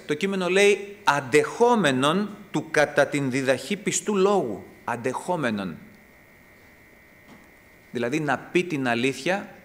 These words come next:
και να αντέξει τις επιπτώσεις της. Γιατί δεν θα είναι αρεστό σε όλους.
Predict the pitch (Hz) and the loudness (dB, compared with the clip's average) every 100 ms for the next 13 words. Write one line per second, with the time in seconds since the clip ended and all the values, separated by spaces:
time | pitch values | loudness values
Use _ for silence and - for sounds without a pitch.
0 | - - 147 131 131 127 120 110 160 160 | -20 -6 -2 -2 0 0 -2 0 0 2
1 | - 202 - - - - - - - - | -4 -4 -10 -20 -20 -20 -20 -20 -20 -20
2 | - - - - - - - 127 123 127 | -20 -20 -20 -20 -20 -20 -12 -8 -8 -8
3 | - 123 - - - - - - - - | -4 -6 -6 -16 -16 -18 -18 -20 -20 -20
4 | - - - - - 113 123 135 131 110 | -20 -20 -20 -20 -14 -10 -6 -4 -2 -2
5 | 104 104 104 101 92 85 - - | -2 -6 -6 -8 -6 -6 -8 -16